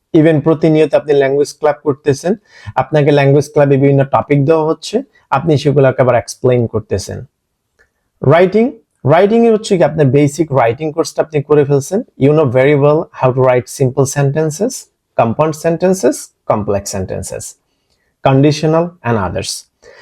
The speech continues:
But এখন কথা হচ্ছে গিয়ে আমি এগুলা জানলে কি আমি হচ্ছে আইএলটিএস এ ব্যান্ড সিক্স and half অ্যাচিভ করতে পারবো? Quite easy। আপনার জন্য হয়তো অনেকটা বেশি আর স্ট্রাগল করা লাগবে না। So আমি বলবো যে আপনার আইএলটিএস এর প্রিপারেশনের জন্য আপনি থাকবেন only three months।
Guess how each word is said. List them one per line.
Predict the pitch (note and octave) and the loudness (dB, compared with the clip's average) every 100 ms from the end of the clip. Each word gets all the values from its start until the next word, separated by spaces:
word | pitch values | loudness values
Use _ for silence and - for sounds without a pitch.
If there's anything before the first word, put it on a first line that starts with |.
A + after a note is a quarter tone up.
| - | -6
But | - - | -4 -2
এখন | D3+ D#3 C4 | -2 0 0
কথা | A#3 - F#3+ | 0 2 0
হচ্ছে | F#3+ - D3+ | 0 -2 0
গিয়ে | A#2 - | 0 0
আমি | C#3 E3+ - | 0 0 2
এগুলা | C#3 E3 | 2 4
জানলে | C3+ B2+ A#2+ C3+ D3+ | 2 0 2 2 2
কি | D3+ | 0
আমি | D#3+ D#3+ | -4 -2
হচ্ছে | E3 - - | -4 -8 -8
আইএলটিএস | C3 C3+ C3+ | -2 -2 0
এ | C#3+ | -2
ব্যান্ড | B2 C3 B2+ | 0 -2 -4
সিক্স | - C3 - | -4 -6 -4
and | D3 | -2
half | C#3+ | 0
অ্যাচিভ | C3+ - C#3 - | -2 -2 -8 -6
করতে | C3+ D3+ | -4 -2
পারবো? | C#3 D3 C#3 G2+ - _ _ _ | 0 0 0 -4 -6 _ _ _
Quite | C3+ - B2 | -4 -2 0
easy। | A#2+ G#2 F#2+ - | 0 0 -4 -4
আপনার | C3+ C#3 F#3 | -4 0 0
জন্য | F3 F#3 | 2 2
হয়তো | E3+ E3+ D#3+ | 2 0 0
অনেকটা | C#3+ C#3+ C#3+ | 0 0 0
বেশি | B2+ B2 | 0 0
আর | C#3 B2 | 0 -2
স্ট্রাগল | - - A#2+ B2 | -4 -2 0 0
করা | A2+ G#2 | 0 -2
লাগবে | G2 F#2+ F#2 | -2 -6 -10
না। | F2 F2 _ _ _ - | -12 -16 _ _ _ -4
So | F#3+ | -2
আমি | - D#3+ G3+ | 0 2 4
বলবো | G3+ G3+ | 4 4
যে | F3 | 4
আপনার | D3+ D#3+ C#3+ | 2 2 0
আইএলটিএস | C#3 - | 0 -2
এর | E3 | -4
প্রিপারেশনের | D#3 D#3 D#3+ D#3 D#3+ D3+ | -2 2 0 0 -4 -4
জন্য | D#3 D#3+ | -2 -2
আপনি | D#3+ - D3 | -2 -4 -4
থাকবেন | C#3 B2+ A#2 B2+ | -2 -2 -2 -4
only | C#3 - C3 C#3 D#3 A3 | -4 -2 2 4 2 0
three | - _ - D3 A#2+ | -4 _ -4 -2 -2
months। | F#2 F2+ F#2 | -4 -6 -10